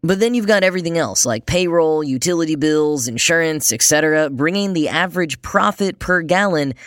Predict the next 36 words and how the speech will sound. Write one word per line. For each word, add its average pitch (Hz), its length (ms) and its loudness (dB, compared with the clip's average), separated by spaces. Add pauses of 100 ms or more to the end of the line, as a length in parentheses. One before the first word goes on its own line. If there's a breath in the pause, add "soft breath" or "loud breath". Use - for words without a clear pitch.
(120 loud breath)
to 160 100 0
just 143 300 -2
five 160 540 -2
to - 160 -2
seven 131 440 0
cents. 120 640 0 (300)
That's 131 360 -2
it. 123 400 -2 (640)
Now, 151 100 0
Crockett 185 340 0
does 190 180 2
admit 175 240 -2
that 151 140 0
gas 170 200 2
station 165 320 -2
owners 151 300 -2
claimed 147 260 -2
a 139 60 -4
wide 151 400 0
variance 147 380 -2
of 127 80 -4
profit 147 400 -2
when 139 100 -4
they 143 80 0
spoke 151 300 -2
with 165 100 -2
him. 180 240 -2 (300 soft breath)
Some 170 380 0
went 156 180 0
over 127 320 0
a 120 40 -2
quarter, 202 540 0
some 131 300 0
said 120 360 0
one 113 280 0
cent. 160 480 0